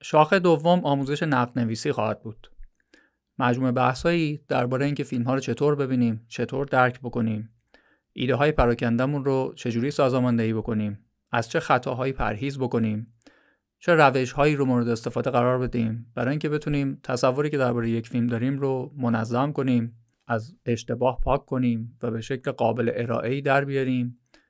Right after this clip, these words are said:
چه خطاب به یک نفر، چه خطاب به یک جمع بزرگتر ارائهش کنیم.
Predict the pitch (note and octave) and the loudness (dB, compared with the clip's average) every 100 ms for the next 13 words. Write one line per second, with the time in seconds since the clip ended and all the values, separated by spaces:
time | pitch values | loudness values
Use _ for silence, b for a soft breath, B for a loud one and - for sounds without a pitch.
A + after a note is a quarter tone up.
0 | b - - E3 D#3+ D#3 - C#3 B2 C#3+ | b -12 2 4 4 2 -6 -4 0 0
1 | C3+ B2 D3+ D3+ C3+ C3+ A#2+ A2+ C3 C3 | 0 2 2 2 -2 0 0 -2 -6 -6
2 | B2+ B2+ C3 B2 B2 A#2 A2 B2 A#2+ A#2 | -6 -6 -6 -4 -2 -2 -2 -6 -4 -4
3 | A2+ C3 - A#2 A2 A#2+ - - | -2 -2 -2 -4 -4 -4 -8 -16